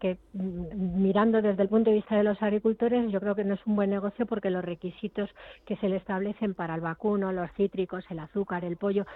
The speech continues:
son requisitos mucho menores que los que tenemos en la Unión Europea, con lo cual ahí yo creo que se está velando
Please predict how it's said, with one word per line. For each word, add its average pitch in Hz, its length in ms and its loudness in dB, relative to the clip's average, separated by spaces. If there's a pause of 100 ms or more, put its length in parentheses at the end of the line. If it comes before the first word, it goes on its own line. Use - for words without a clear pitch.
(280)
son 214 180 6
requisitos 180 680 -6
mucho 202 320 -2
menores 185 420 -4
que 175 100 -8
los 165 160 -6
que 170 100 -10
tenemos 175 380 -8
en 180 80 -6
la 175 80 -4
Unión 175 240 -6
Europea, 190 580 -6
con 208 160 -6
lo 170 100 -10
cual 170 220 -8
ahí 175 200 -4
yo 175 120 -6
creo 175 160 -8
que 180 140 -10
se 180 80 -10
está 175 200 -10
velando 180 480 -2